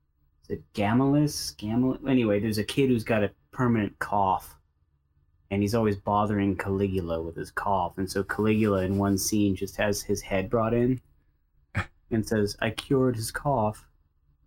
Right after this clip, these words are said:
Speaker 2: Oh, nice.
Speaker 1: And, uh, I remember seeing the
Speaker 2: <laughs>
Speaker 1: head and the neck, and they did a really good job with the fake head with B B C. I mean, they went pretty over the top.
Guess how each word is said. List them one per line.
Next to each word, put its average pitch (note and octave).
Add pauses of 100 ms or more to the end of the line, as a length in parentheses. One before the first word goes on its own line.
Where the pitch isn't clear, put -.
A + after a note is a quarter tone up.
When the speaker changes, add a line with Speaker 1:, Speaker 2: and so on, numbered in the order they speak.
Speaker 2:
Oh, D2+
nice. D2+ (560)
Speaker 1:
And, C3
uh, A#2
I B2+
remember C#3
seeing C3+
the G#2+ (300)
Speaker 2:
<laughs> -
Speaker 1:
head C#3
and B2+
the A#2
neck, A#2
and B2
they C3+
did F3+
a D#3
really D3
good A#2
job B2
with G2
the G2+
fake A2
head G#2
with G2
B G#2
B F#2+
C. F2
I -
mean, A2
they C#3+
went B2+ (440)
pretty A#2
over G#2
the F#2+
top. -